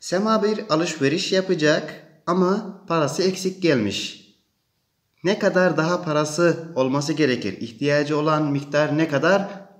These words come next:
Biz onu bulmamız gerekiyor. Problem bizden onu istiyor. İlk önce bir dilim pasta ve bir tane süt için ne kadar paraya ihtiyacı var onu bulalım çocuklar. Bir dilim pasta ne kadar? Beş liradır.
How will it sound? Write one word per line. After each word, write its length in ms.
Biz 380
onu 200
bulmamız 400
gerekiyor. 480
Problem 460
bizden 680
onu 180
istiyor. 440
İlk 200
önce 580
bir 380
dilim 340
pasta 680
ve 200
bir 200
tane 260
süt 240
için 540
ne 120
kadar 380
paraya 240
ihtiyacı 420
var 180
onu 200
bulalım 300
çocuklar. 540
Bir 220
dilim 260
pasta 680
ne 180
kadar? 580
Beş 340
liradır. 840